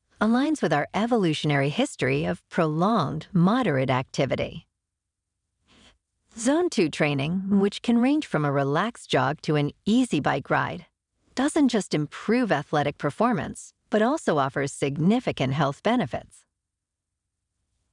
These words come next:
It's part of a balanced fitness routine that should include diverse workouts,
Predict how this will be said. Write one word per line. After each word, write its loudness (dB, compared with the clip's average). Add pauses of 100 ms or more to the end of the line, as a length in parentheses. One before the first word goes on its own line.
(160)
It's -2
part 0
of 0
a 2
balanced -2
fitness -2
routine 2
that -2
should -2
include 0
diverse 0
workouts, -4